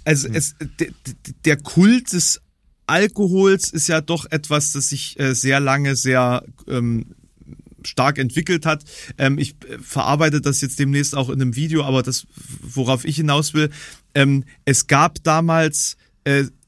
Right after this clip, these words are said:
Speaker 1: also ich sag mal, äh, woher kommt das sich zuprosten? Das Zuprosten
Speaker 2: Hm.
Speaker 1: ist im Endeffekt ein, ein Symbol oder ein Ausdruck davon, dass man sich, äh, gegenüber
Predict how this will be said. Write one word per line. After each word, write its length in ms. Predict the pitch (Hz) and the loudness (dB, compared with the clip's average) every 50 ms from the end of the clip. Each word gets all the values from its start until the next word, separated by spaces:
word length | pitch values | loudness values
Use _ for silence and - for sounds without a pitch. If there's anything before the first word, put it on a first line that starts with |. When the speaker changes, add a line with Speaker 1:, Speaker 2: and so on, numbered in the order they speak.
| _ _ _ _ _ _ _ _ _ _ _ _ _ _ _ _ - 120 - - | _ _ _ _ _ _ _ _ _ _ _ _ _ _ _ _ -14 -14 -6 0
Speaker 1:
also 180 | 156 151 156 175 | 0 2 2 2
ich 60 | 156 | 2
sag 120 | 196 190 | 2 2
mal, 140 | 185 190 175 147 | 2 2 0 0
äh, 300 | 147 - - - - 95 | -2 -8 -16 -16 -16 -14
woher 460 | 101 127 139 180 214 196 190 196 190 | -10 -4 0 2 4 4 4 2 2
kommt 400 | 190 - 185 185 190 180 - - - _ _ _ _ | 0 0 0 0 0 0 -4 -8 -16 _ _ _ _
das 280 | - 170 151 - - - _ _ - - _ _ - - | -2 -2 0 0 -2 -6 _ _ -20 -20 _ _ -16 -10
sich 300 | - - 165 151 - - | -4 -2 -2 -2 -2 -2
zuprosten? 880 | - - 151 147 147 - 113 113 123 120 - - - - 101 87 - _ _ _ _ _ _ _ _ _ _ _ _ _ _ _ _ _ _ _ _ _ _ _ _ _ _ _ - | -4 -2 -2 -2 -4 -4 -2 0 0 2 0 -2 -4 -6 -10 -12 -12 _ _ _ _ _ _ _ _ _ _ _ _ _ _ _ _ _ _ _ _ _ _ _ _ _ _ _ -2
Das 200 | - 135 127 - | 0 0 0 0
Zuprosten 760 | - - 196 214 208 - - 170 170 196 202 196 160 202 120 98 | 0 0 0 0 0 -4 -6 -2 0 2 2 2 2 2 0 0
Speaker 2:
Hm. 60 | - | 0
Speaker 1:
ist 160 | 165 156 - 170 | 0 -2 -2 -2
im 80 | 151 | -2
Endeffekt 720 | - 160 170 175 170 170 - - 175 165 - - - - | -4 -2 -4 -2 -4 -4 -2 -2 -2 -2 -2 -6 -8 -4
ein, 380 | 156 147 151 147 143 143 131 - - _ - _ _ _ _ | -2 0 0 0 0 -2 -4 -8 -14 _ -20 _ _ _ _
ein 380 | - 139 131 127 127 123 123 - - | -2 0 0 0 0 -2 -4 -6 -10
Symbol 840 | - - - - 143 135 127 117 131 - 139 147 170 190 220 226 202 | -10 -6 -2 0 2 2 0 0 0 2 2 4 4 4 4 4 4
oder 240 | - 151 127 135 | 2 2 0 0
ein 80 | 135 127 | -2 -2
Ausdruck 480 | - 143 160 175 - - - 165 147 - | -2 -2 -2 -2 -4 -2 -4 -4 -4 0
davon, 580 | 147 143 143 - - 156 151 156 147 - - | 0 0 0 0 -2 -2 -2 -2 -4 -6 -4
dass 220 | - 147 143 - - | -2 -2 -2 0 -2
man 160 | 147 143 139 | -2 -2 -2
sich, 280 | 127 143 139 - - _ - - - - - - | -2 -2 -4 -6 -8 _ -14 -14 -14 -12 -10 -8
äh, 260 | - 120 139 135 135 | -4 -2 0 0 0
gegenüber 840 | 117 - 135 139 127 135 139 - 147 143 139 - 147 139 139 135 | 0 0 -2 -2 -2 -2 -4 -2 -2 -2 -2 0 0 0 0 0